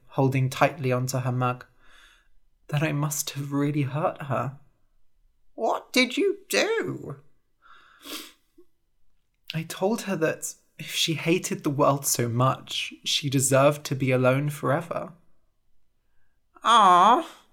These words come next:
said the demon, chewing on a biscuit. "Well, she's certainly doing that now.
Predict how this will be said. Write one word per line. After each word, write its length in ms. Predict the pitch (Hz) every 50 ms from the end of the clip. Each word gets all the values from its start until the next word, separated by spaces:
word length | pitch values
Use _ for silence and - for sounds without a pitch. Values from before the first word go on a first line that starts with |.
| - _ _ _ _ _ -
said 320 | - - - 135 131 131
the 80 | - 127
demon, 640 | - 131 131 127 127 123 123 123 139 147 147 - -
chewing 400 | - - - 135 127 127 123 127
on 100 | 127 123
a 60 | 120
biscuit. 640 | 123 131 127 - - - 135 123 - - - - - _ _ - - - - - - - _ - - -
"Well, 680 | - 202 240 247 220 196 185 202 254 254 254 - - - -
she's 420 | - - - - 226 220 220 214 -
certainly 600 | - 339 466 466 453 453 453 381 220 226 233 220
doing 380 | 180 233 233 233 233 220 214
that 260 | 208 214 214 - - -
now. 580 | 185 190 190 180 156 139 139 139 151 214 -